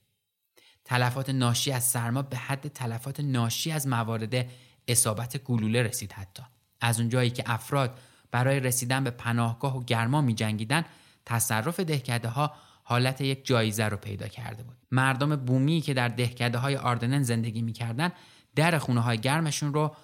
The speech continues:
به روی رزمنده‌های آمریکایی باز کرده بودن. اونا غذا، پوشاک و سوختشون رو با آمریکایی‌ها قسمت کردن و از مجروحین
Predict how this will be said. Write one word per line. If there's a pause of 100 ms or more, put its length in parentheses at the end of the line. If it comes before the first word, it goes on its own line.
(200)
به
روی
رزمنده‌های
آمریکایی (200)
باز
کرده
بودن. (240)
اونا
غذا،
پوشاک (360)
و
سوختشون
رو
با
آمریکایی‌ها
قسمت
کردن
و
از
مجروحین